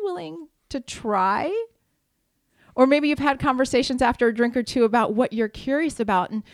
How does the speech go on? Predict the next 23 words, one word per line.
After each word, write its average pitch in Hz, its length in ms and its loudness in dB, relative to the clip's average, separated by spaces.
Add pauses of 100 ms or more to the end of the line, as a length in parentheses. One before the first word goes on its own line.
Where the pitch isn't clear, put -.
(380)
as 254 340 0
this 233 340 0
started 294 300 2
to 247 80 -6
show 254 240 2
up 254 120 0
again 220 280 -2
in, 214 220 -10
in 220 140 0
some 226 180 -4
emails 233 340 0
that - 100 -4
we 220 80 2
<laughs> 214 120 0
received, 247 280 0
we 269 60 6
realized 247 340 4
it's 220 180 0
been 247 260 4
almost 254 520 2
three 240 280 2
hundred 233 340 0
shows 196 580 2